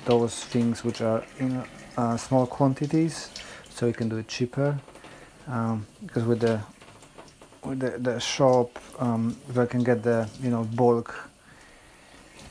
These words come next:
t-shirts, it's much cheaper. If I, if I do only few, it's kind of expensive, and I don't wanna put that on, on the people who supporting me and the club. Um,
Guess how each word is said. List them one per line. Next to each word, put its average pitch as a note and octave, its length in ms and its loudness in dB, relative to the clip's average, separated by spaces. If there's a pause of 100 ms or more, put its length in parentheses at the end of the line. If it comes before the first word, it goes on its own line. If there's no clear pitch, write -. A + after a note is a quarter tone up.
(1040)
t-shirts, B2+ 560 2
it's C3 200 -8
much A#2 280 0
cheaper. C#3+ 460 2 (200)
If B2 100 -4
I, A#2 200 2
if A#2+ 240 -4
I A2+ 100 0
do A2+ 220 -2
only A2+ 220 0
few, A#2 520 -2
it's - 320 -12
kind - 400 -6
of - 100 -14
expensive, A2+ 720 -4
and G#2+ 80 -2
I A2 80 -2
don't A2 140 -2
wanna G#2+ 160 -2
put A2 240 -8
that G#2+ 220 -2
on, G#2+ 320 -2 (500)
on B2 200 2
the A2 100 0
people A#2+ 340 -2
who A2+ 120 -2
supporting B2 680 0
me B2+ 180 0 (840)
and A#2 120 0
the A2 60 -4
club. C#3 340 0 (1400)
Um, A2 500 -2